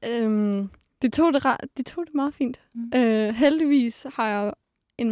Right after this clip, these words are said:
Speaker 1: meget, hvad kan man sige, en, en woke familie,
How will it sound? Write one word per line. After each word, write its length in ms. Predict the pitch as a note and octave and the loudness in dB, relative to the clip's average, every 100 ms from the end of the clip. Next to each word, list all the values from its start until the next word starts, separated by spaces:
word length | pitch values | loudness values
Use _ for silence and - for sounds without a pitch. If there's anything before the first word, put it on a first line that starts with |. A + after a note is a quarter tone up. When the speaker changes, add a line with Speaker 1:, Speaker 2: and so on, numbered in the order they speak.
| A3 | 0
Speaker 1:
meget, 500 | G3 F#3+ G3+ G#3+ B3 _ _ _ _ _ _ _ _ _ _ _ - | 0 -2 -2 -6 -8 _ _ _ _ _ _ _ _ _ _ _ -8
hvad 140 | A#3+ | -4
kan 100 | A#3 | -2
man 100 | A3+ | -2
sige, 260 | - A3+ A3+ | -2 -2 0
en, 260 | A#3 A3 - _ - - | 2 2 -2 _ -8 4
en 440 | B3+ A#3+ A#3 G#3+ | 6 6 4 2
woke 480 | A3 C4+ C#4 - - | 2 2 0 -8 -18
familie, 520 | - A#3+ B3+ C4+ C4 | -2 4 4 4 0